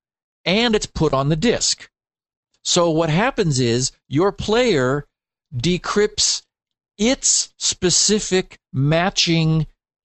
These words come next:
key, which is on the disk. And that allows it to, to determine the, the, the decryp-, the decryption key for the title. But if the disk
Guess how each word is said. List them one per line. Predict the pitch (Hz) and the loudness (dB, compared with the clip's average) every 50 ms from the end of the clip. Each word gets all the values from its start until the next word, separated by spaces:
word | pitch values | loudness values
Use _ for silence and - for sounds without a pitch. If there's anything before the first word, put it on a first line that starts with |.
| _ _ | _ _
key, | - - 208 208 185 139 107 98 101 107 113 - _ _ _ _ _ _ _ _ _ _ _ _ _ _ | -6 -2 0 0 2 0 0 -2 -2 -4 -6 -8 _ _ _ _ _ _ _ _ _ _ _ _ _ _
which | - 143 165 - | -4 -2 0 0
is | 170 160 | 0 0
on | 202 165 139 135 139 | 0 0 0 2 0
the | 151 156 | 0 0
disk. | 147 240 214 117 - - - - _ _ _ _ _ _ _ - | 2 2 0 0 0 -2 -4 -6 _ _ _ _ _ _ _ -4
And | 143 143 143 151 | -2 0 2 2
that | 170 202 240 233 - | 2 2 0 0 -2
allows | 170 143 151 151 151 160 160 143 | -2 0 0 2 2 2 0 0
it | 160 - - - | -2 -2 -4 -2
to, | - 156 151 147 143 135 | 0 0 2 0 0 -2
to | - 160 151 | -4 -4 -2
determine | 139 147 143 - - 180 175 165 156 151 151 160 147 131 | -2 -2 -4 -2 -2 0 0 2 2 2 0 0 -2 -2
the, | 123 147 147 147 139 131 - _ _ _ | 0 0 0 0 0 -4 -8 _ _ _
the, | 143 143 143 139 | -2 0 0 0
the | 123 135 151 143 | 2 0 0 0
decryp-, | 123 127 123 - - - 185 196 185 - | 0 -4 -6 -8 -4 -2 -2 -2 0 -2
the | 135 131 143 | -2 -2 -2
decryption | 131 123 - - - 196 - - - 160 147 | -2 -4 -4 -2 -2 0 0 0 0 0 0
key | - 151 143 135 | 2 0 0 0
for | - 139 | 0 -2
the | 143 | -2
title. | 143 - 165 185 214 196 131 95 82 - - _ _ _ _ _ _ _ _ | 0 0 0 2 2 2 0 -2 -4 -6 -10 _ _ _ _ _ _ _ _
But | - 165 170 - - | -2 -2 -2 0 0
if | - 185 190 175 - - - _ _ _ _ - | 0 2 2 0 -2 -8 -12 _ _ _ _ -4
the | 151 | -4
disk | 135 127 123 190 247 247 - - - - | 0 2 2 2 2 2 0 -2 -4 -10